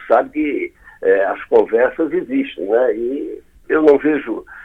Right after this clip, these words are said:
é, nenhuma dificuldade nisso e acho que nós temos que ter paciência e esperar. Nós temos, é,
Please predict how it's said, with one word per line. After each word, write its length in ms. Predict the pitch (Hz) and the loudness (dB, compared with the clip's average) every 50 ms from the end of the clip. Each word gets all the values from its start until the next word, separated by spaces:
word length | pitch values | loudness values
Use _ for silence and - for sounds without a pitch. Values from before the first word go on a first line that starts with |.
| - _ _ | -20 _ _
é, 300 | - - 117 110 107 101 | 2 4 6 6 6 4
nenhuma 340 | 110 117 120 123 135 139 139 | 2 2 2 4 4 4 2
dificuldade 720 | 135 - - 147 147 - 127 113 113 117 117 113 120 139 | 2 0 -6 -6 -4 -4 -6 2 4 4 4 6 4 0
nisso 520 | 147 139 151 175 202 202 - - - 180 | 0 2 2 0 0 -2 -4 -10 -10 -2
e 80 | 180 175 | 0 2
acho 200 | 170 180 170 - _ | 2 2 0 -4 _
que 100 | - 180 | -10 -4
nós 180 | 196 202 269 | -2 -2 -2
temos 200 | - 214 - - | -2 -2 -4 -4
que 80 | - - | -8 -6
ter 160 | - - 170 | 0 0 0
paciência 720 | 165 - 180 160 - - - 170 170 175 190 190 - - - | 4 4 4 4 4 -2 -4 0 0 0 0 -2 -6 -12 -12
e 20 | |
esperar. 500 | - - _ 220 196 165 120 98 - - _ - - - _ _ _ _ | -12 -6 _ 0 0 2 2 0 -2 -4 _ -20 -20 -20 _ _ _ _
Nós 160 | - - - - | -4 -4 -4 2
temos, 340 | - 202 208 208 175 135 110 - - - | 4 4 6 6 6 2 2 0 -8 -8
é, 640 | - - 117 113 110 104 104 104 98 95 92 92 | -4 -2 0 0 0 0 0 -2 -4 -6 -8 -10